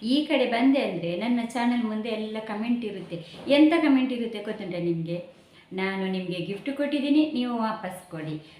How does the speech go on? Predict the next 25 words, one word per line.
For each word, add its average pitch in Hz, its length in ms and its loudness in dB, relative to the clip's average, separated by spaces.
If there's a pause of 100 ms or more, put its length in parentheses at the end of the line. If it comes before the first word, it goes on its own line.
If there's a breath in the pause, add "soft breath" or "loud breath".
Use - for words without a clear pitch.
(160)
ನೀವು 185 260 -4
ರಿಟರ್ನ್ 254 460 4
ಮಾಡಿ, 262 460 -2
ನಾವು 208 320 -4
ಕೊಟ್ಟಿದ್ದೀವಿ." 180 680 -6 (160 loud breath)
ಅಲ್ಲಿ 254 300 4
ನಮ್ಮ 302 200 10
ಜೊತೆ 302 220 4
ಅವರು 302 180 6
ಮಾತಾಡಲ್ಲ, 277 640 2
ಅವ್ರು 220 140 0
ಯಾರು 233 300 2
ಅಂತ 269 180 4
ನಮ್ಗೆ 269 200 4
ಪರಿಚಯ 254 320 -2
ಇರಲ್ಲ. 180 340 -4
ಬೇಡ 220 300 -4
ಬಿಡಿ, 170 280 -6 (220 loud breath)
ಪರಿಚಯ 226 380 -2
ಬೇರೆ, 214 260 -2
ಅವ್ರ 190 160 -2
ಚಾನೆಲ್ 208 460 -4
ಅವರಂತ 202 320 -2
ನಮ್ಗೆ 196 180 -8
ಗೊತ್ತಿರುತ್ತೆ. 190 680 -8